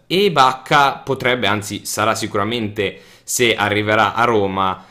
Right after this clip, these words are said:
il giocatore che potrebbe, eh, raddrizzare le cose, potrebbe aggiustare il tutto.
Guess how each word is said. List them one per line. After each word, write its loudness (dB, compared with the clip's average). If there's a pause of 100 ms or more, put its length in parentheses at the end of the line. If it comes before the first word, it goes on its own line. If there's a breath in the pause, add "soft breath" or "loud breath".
(140 loud breath)
il -6
giocatore -2
che -4
potrebbe, 0
eh, -6
raddrizzare -2
le -4
cose, -6
potrebbe -8
aggiustare -6
il -10
tutto. -12